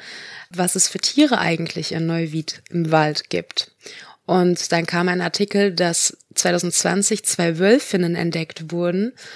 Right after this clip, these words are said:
wovon eine fünf Junge bekommen hat und dass die Wildschweine im Januar ihren Liebesmonat hatten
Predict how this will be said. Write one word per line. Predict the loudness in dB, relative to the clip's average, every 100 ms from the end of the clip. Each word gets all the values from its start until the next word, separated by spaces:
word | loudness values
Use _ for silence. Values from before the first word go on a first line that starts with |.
| -20 -8
wovon | -6 0 0 2
eine | 4 4 2
fünf | 2 2 0 0
Junge | 2 2 0
bekommen | -4 -6 -6 -4 -2
hat | -2 -4 -16 _
und | 4 4 4 0 0 4
dass | 4 2
die | 0 -4 2
Wildschweine | 2 2 -4 0 0 0 0
im | 2
Januar | 2 2 0 -2
ihren | -2 0 0
Liebesmonat | 0 2 -2 -2 -2 -2 -4 -6
hatten | -8 -4 -4